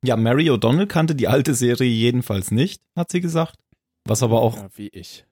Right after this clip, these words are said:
Speaker 1: Genau, was aber auch keinen Abtrag, äh,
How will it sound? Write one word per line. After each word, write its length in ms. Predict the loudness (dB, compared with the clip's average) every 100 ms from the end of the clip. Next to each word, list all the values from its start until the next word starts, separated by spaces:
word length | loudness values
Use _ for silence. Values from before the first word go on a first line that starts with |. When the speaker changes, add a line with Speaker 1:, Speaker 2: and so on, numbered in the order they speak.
| _ _ -12
Speaker 1:
Genau, 460 | -8 0 2 2
was 140 | 2 2
aber 160 | 4
auch 80 | 4
keinen 160 | 2 2
Abtrag, 480 | 0 0 0 0 -4 -4
äh, 200 | -2 -2